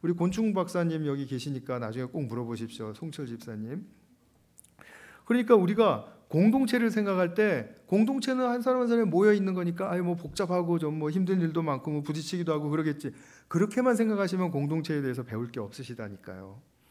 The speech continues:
공동체를 개인적인 차-, 그런 차원에서 좀 더 확장된 차원으로만 생각하시면은 볼 게 없습니다. 공동체는 공동체 자체로서의 그 생명의 다이내믹이 있습니다.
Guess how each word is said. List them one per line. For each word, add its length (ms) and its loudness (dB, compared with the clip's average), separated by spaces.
공동체를 800 4
개인적인 580 2
차-, 260 -8
그런 240 0
차원에서 720 -2
좀 160 2
더 100 2
확장된 580 -2
차원으로만 560 2
생각하시면은 760 -2
볼 200 2
게 100 0
없습니다. 680 -6
공동체는 880 0
공동체 680 0
자체로서의 1160 0
그 140 0
생명의 640 0
다이내믹이 640 4
있습니다. 580 -8